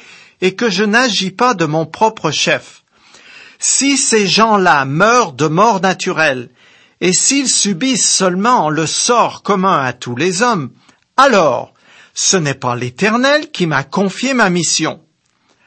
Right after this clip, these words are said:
Mais si l'Éternel accomplit quelque chose d'extraordinaire,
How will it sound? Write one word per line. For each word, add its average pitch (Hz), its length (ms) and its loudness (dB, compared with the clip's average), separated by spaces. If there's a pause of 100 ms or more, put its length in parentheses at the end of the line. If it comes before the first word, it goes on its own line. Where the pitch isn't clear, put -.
(140)
Mais 175 160 2
si 277 260 0
l'Éternel 202 720 0
accomplit 190 600 -2
quelque 165 300 -4
chose 135 400 -4
d'extraordinaire, 170 1160 -2